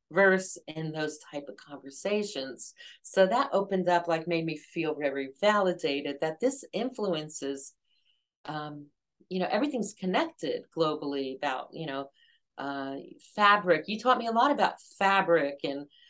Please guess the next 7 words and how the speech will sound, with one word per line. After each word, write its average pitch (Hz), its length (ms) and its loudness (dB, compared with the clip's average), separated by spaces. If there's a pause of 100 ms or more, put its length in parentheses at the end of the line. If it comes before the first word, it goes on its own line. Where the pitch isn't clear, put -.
(220)
and, 147 380 -8 (500)
um, 147 420 -6 (160)
you 170 140 -2
know, 160 60 -6
quality 165 960 2
and 135 220 -4
s-, - 280 -12